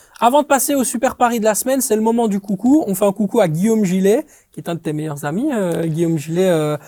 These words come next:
euh, dans la vie. Et on va justement poser la question. Guillaume, si tu nous regardes, c'est le moment de,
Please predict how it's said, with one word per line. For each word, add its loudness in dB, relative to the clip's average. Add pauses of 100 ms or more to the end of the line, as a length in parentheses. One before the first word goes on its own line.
(200)
euh, 0
dans 2
la 0
vie. 0 (240)
Et 2
on 2
va 2
justement 2
poser 0
la 0
question. -2
Guillaume, 0
si -6
tu -6
nous -2
regardes, -2
c'est -6
le -2
moment 0
de, 0